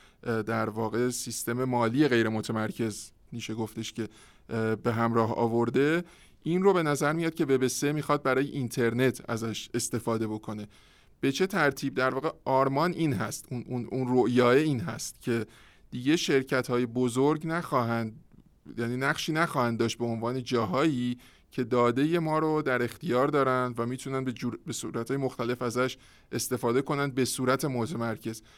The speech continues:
یک شبکه بلاکچینی خواهد بود و افراد میان در واقع هر محتوایی که توی فضای مجازی و اینترنت به اشتراک می‌گذارن و انگار که می‌گذارن رو اون بلاکچینه.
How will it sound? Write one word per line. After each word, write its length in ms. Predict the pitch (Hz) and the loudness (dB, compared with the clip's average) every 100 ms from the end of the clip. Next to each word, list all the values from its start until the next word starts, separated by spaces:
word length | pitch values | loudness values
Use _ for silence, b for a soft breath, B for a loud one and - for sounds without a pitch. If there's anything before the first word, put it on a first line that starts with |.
| b b | b b
یک 220 | 151 190 | -4 -4
شبکه 600 | - 170 135 135 135 170 | -2 -2 2 0 0 -2
بلاکچینی 640 | 185 151 123 - 127 135 180 | 0 0 -2 -2 -6 -4 -4
خواهد 360 | 151 127 120 | 0 0 0
بود 280 | 123 123 120 | -4 -6 -2
و 20 | |
افراد 640 | 123 127 127 - 143 175 | -2 0 -2 -2 -2 0
میان 280 | 170 175 180 | -2 -4 -2
در 220 | 160 131 | -2 -2
واقع 460 | 120 123 123 135 151 156 B B - | -2 -4 0 0 0 -4 B B -6
هر 200 | 151 180 | -2 0
محتوایی 680 | 165 135 - 139 131 156 160 | 0 -2 0 0 2 0 0
که 240 | 139 113 | -4 -4
توی 260 | - 135 123 | -4 -6 -4
فضای 380 | 135 123 123 | -2 -2 0
مجازی 440 | 123 123 117 113 123 | -2 -4 -4 -4 -6
و 40 | |
اینترنت 340 | 120 127 123 120 | -4 -4 -4 -4
به 140 | 127 | -4
اشتراک 420 | - 135 127 127 | -4 -2 -2 -2
می‌گذارن 480 | 131 120 131 139 170 | -6 -4 -2 -2 -2
و 100 | 185 B B B | -6 B B B
انگار 220 | 147 139 151 | -8 -4 -2
که 120 | 180 | 0
می‌گذارن 480 | 175 170 180 175 156 | 0 0 2 2 0
رو 60 | |
اون 160 | 143 151 | 0 0
بلاکچینه. 720 | 135 113 - - 110 110 | 2 0 -2 -4 -4 -6